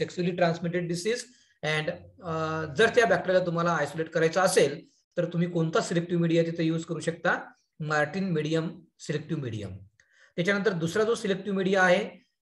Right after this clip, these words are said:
ईएमबी agar. So ईएमबी stands for E for eosin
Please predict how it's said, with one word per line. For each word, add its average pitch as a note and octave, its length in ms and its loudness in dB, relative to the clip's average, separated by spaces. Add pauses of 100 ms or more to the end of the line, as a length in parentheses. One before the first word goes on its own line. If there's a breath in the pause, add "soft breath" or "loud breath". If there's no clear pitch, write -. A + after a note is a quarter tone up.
(140)
ईएमबी F#3+ 600 2
agar. B2+ 320 -4 (440)
So - 180 -2
ईएमबी G3+ 460 0
stands F3+ 480 0
for F#3+ 140 6 (200)
E G3+ 100 -4
for F#3 280 2 (180)
eosin F3+ 400 0